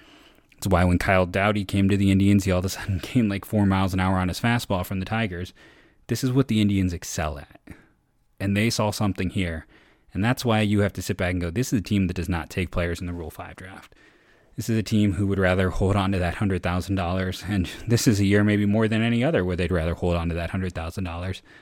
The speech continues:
But they went out and added this guy. And that shows me that not only do they like what he can do, what he does have, but they probably see something they can do to improve his game.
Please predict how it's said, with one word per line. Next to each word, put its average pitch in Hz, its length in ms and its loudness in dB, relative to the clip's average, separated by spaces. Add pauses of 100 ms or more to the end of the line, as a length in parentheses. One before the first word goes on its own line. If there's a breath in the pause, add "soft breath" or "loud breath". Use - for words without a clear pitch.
(1000 soft breath)
But 110 380 0 (960)
they 107 120 2
went 113 160 4
out 104 160 0
and 92 120 -2
added 85 380 -4 (560)
this 90 160 -4
guy. 87 300 -8 (800)
And 95 100 -2
that 101 120 0
shows 113 240 2
me 104 140 6
that 92 300 0
not 117 360 2
only 123 240 8
do 107 120 4
they 95 160 4
like 95 340 -2
what 92 120 2
he 92 120 0
can 101 400 0
do, 87 180 0
what 87 260 0
he 92 100 -6
does 90 340 0
have, 80 360 -6 (1600 loud breath)
but 90 380 2 (1160)
they 107 240 -2
probably 101 360 2
see 98 160 -2
something 90 360 -4
they 82 120 -4
can 90 120 -4
do 82 160 -4
to 82 60 -6
improve 82 360 -8
his 85 180 -10
game. - 280 -12